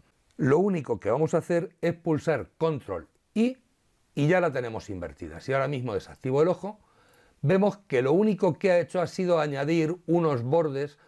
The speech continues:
unos perfilados alrededor de todo lo que serían las siluetas de la imagen,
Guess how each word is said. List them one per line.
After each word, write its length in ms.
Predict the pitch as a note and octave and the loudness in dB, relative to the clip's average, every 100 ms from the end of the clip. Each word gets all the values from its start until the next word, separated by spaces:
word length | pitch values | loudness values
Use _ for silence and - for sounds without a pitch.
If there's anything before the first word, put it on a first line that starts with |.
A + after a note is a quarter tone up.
| _ - | _ -2
unos 260 | E3 F3 | 0 0
perfilados 800 | - D#3+ C#3+ C#3 C#3+ C#3 C#3 - _ _ | 0 -2 0 -4 -2 0 -2 -6 _ _
alrededor 760 | - F3 E3 F3 E3 E3 E3+ D#3+ | -2 0 4 4 6 6 4 2
de 220 | D#3 D#3+ | 0 -2
todo 440 | - _ E3+ E3 E3+ | -4 _ 2 4 4
lo 140 | D#3 | 2
que 80 | D3 | -2
serían 380 | D3 C#3 C#3 B2+ | -6 -6 -4 -2
las 160 | A2 | -4
siluetas 520 | - G2+ A2 A#2+ C3+ | -4 0 0 0 -2
de 80 | A#2+ | 0
la 140 | A#2+ B2 | 0 0
imagen, 420 | C#3 B2+ A#2 | -2 -4 -6